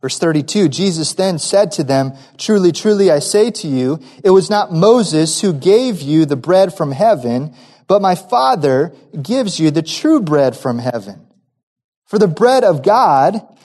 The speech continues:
is he who comes down from heaven and gives life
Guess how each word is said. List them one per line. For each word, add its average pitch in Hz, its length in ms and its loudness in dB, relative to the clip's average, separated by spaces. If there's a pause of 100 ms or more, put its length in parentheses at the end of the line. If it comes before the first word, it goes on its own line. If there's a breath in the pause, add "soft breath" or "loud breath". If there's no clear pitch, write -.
(140 soft breath)
is 190 240 -2
he 202 540 0 (160 loud breath)
who 214 120 2
comes 254 400 -2
down 220 300 0
from 202 220 -4
heaven 160 640 -2 (180 soft breath)
and 170 160 -4
gives 170 320 -2
life 170 640 0